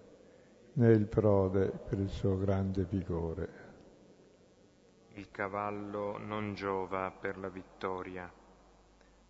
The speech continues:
Speaker 2: con tutta la sua forza non potrà salvare.
Speaker 1: Ecco, l'occhio del Signore veglia su chi lo teme,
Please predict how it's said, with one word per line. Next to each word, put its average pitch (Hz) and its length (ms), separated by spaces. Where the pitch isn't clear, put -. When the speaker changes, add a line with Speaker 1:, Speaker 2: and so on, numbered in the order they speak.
Speaker 2:
con 101 320
tutta 104 500
la 98 160
sua 101 260
forza 95 800
non 104 240
potrà 98 480
salvare. 87 920
Speaker 1:
Ecco, - 880
l'occhio 107 560
del 95 220
Signore 95 960
veglia 104 600
su 95 240
chi 92 160
lo 87 160
teme, 92 600